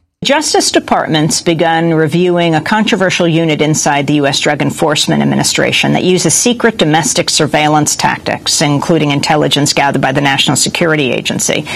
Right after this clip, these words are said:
to target Americans for drug offenses.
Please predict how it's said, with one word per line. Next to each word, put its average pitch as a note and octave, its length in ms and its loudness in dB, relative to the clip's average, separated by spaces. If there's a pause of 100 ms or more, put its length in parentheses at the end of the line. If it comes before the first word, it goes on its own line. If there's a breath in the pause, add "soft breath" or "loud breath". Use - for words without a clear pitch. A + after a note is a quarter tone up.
(240 loud breath)
to A3+ 100 0
target B3+ 380 0
Americans D3 580 0
for - 140 -2
drug C#3+ 260 -2
offenses. - 680 -4